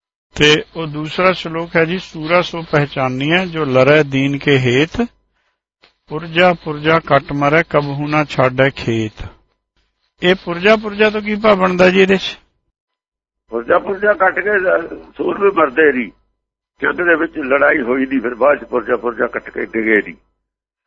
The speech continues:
Speaker 2: ਪਰ ਜੰਗ ਦਾ ਮੈਦਾਨ ਛੱਡ ਕੇ ਨਾ ਭੱਜੇ, ਸੱਚ ਦੀ ਲੜਾਈ ਲੜੇ, ਭੱਜੇ ਨਾ। ਕੋਈ ਸਿੰਘ ਭੱਜਿਆ ਕਦੇ ਅੱਜ ਤੱਕ?
Speaker 1: ਸੂਰੇ ਤੋਂ ਸੂਰਬੀਰ ਸਮਝਦੇ ਆ ਕਿ ਗਿਆਨਵਾਨ ਸਮਝਦੇ ਆ ਆਪਾਂ ਸੂਰਾ?
Speaker 2: ਗਿਆਨਵਾਨ ਹੀ ਸੂਰਬੀਰ ਹੁੰਦਾ ਹੈ।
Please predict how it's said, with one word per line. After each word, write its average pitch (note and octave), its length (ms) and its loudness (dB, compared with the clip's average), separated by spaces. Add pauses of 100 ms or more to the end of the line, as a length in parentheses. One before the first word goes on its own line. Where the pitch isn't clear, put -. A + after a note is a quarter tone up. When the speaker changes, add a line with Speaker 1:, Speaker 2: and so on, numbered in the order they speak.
(360)
Speaker 2:
ਪਰ - 80 -2
ਜੰਗ G3 240 0
ਦਾ A#3 220 2
ਮੈਦਾਨ A3+ 320 0
ਛੱਡ F#3 200 2
ਕੇ F3+ 180 0
ਨਾ E3 80 -2
ਭੱਜੇ, C#3 320 -2
ਸੱਚ D#3+ 240 -2
ਦੀ E3+ 220 -4
ਲੜਾਈ D#3+ 300 4
ਲੜੇ, B2 380 2 (640)
ਭੱਜੇ D3 260 2
ਨਾ। A2 100 0 (280)
ਕੋਈ D3 180 -2
ਸਿੰਘ - 260 -6
ਭੱਜਿਆ D#3+ 320 0
ਕਦੇ A#3+ 260 2
ਅੱਜ A3 100 -2
ਤੱਕ? - 160 -6 (1000)
Speaker 1:
ਸੂਰੇ D#3+ 560 -2
ਤੋਂ F#3+ 220 -6
ਸੂਰਬੀਰ F3+ 640 -4
ਸਮਝਦੇ G3+ 460 0
ਆ A3 60 2
ਕਿ A3 160 -2
ਗਿਆਨਵਾਨ D#3 560 4
ਸਮਝਦੇ E3 460 -2
ਆ D#3 40 2
ਆਪਾਂ D3+ 200 -4
ਸੂਰਾ? C#3+ 460 -6 (920)
Speaker 2:
ਗਿਆਨਵਾਨ D#3 600 0
ਹੀ F#3 40 0
ਸੂਰਬੀਰ D#3 500 -2
ਹੁੰਦਾ G2 300 -6
ਹੈ। F2 60 -6